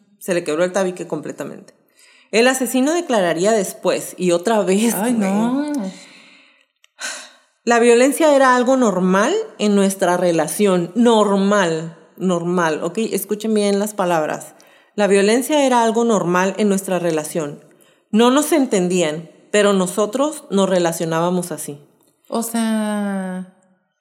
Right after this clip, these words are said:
Speaker 2: la gente no me entiende que me gusta ser violento. Pobrecito.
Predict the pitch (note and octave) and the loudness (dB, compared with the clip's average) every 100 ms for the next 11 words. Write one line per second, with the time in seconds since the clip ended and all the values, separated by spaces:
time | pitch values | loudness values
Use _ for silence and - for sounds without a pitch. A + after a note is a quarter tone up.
0 | _ _ _ _ G3 G#3 G#3 G#3 G3 A#3 | _ _ _ _ -6 -6 -2 -2 0 -2
1 | A#3 A#3+ A#3+ A#3+ A#3 A#3+ C4 B3+ A#3 G3 | 0 -2 -4 -4 -4 -4 -6 -6 -4 -4
2 | F3+ F#3 G3+ G#3+ G3+ G#3 G3 F3+ F3+ F3 | -6 -12 -10 -8 -6 -6 -6 -8 -12 -18
3 | - _ - G#3 G#3 A3 G#3 - D#3+ E3 | -20 _ -8 -6 -4 -6 -8 -6 -8 -10